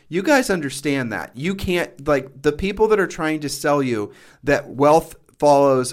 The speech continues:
or any sort of financial security really follows being famous, it's a lie. You gotta be really, really careful about that, especially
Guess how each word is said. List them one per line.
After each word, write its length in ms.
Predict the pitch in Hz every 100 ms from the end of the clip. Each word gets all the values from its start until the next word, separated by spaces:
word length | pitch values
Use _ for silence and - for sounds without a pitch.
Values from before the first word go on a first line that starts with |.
| -
or 160 | 123
any 180 | - 160
sort 240 | 165 151 131
of 80 |
financial 400 | 139 139 139 135
security 480 | 117 120 - 147 120
really 240 | 110 104 107
follows 460 | 147 139 135 131
being 200 | 135 123
famous, 480 | 117 127 127 143 139 - _
it's 160 | 170 180
a 60 |
lie. 480 | 185 143 131 117 - _ _ _
You 140 | 135
gotta 200 | 143 175
be 120 | 202 180
really, 360 | 135 160 170
really 220 | 151 147
careful 380 | 143 143 139 135
about 240 | 123 110 -
that, 160 | 110
especially 720 | 110 - 170 180 185 165 160